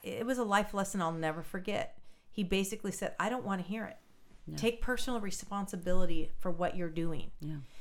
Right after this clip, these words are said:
Speaker 1: He was harsh. I, my lip was quivering
Speaker 2: Oh.
Speaker 1: because it was, I never had anyone speak to me in that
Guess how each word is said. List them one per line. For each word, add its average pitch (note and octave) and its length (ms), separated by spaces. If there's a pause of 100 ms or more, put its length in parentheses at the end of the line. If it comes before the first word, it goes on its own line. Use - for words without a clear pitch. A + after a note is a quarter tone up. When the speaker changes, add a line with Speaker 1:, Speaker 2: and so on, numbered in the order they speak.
(140)
Speaker 1:
He A3 140
was F#3+ 140
harsh. - 540 (540)
I, E3 180 (220)
my E3+ 220
lip G3+ 280
was G#3+ 160
quivering A#3 840
Speaker 2:
Oh. - 60 (320)
Speaker 1:
because G#3 380
it G#3 140
was, G3+ 480 (380)
I G3 300
never G3+ 300
had A3+ 200
anyone G3+ 320
speak - 340
to - 120
me G3 260
in F3+ 180
that E3+ 240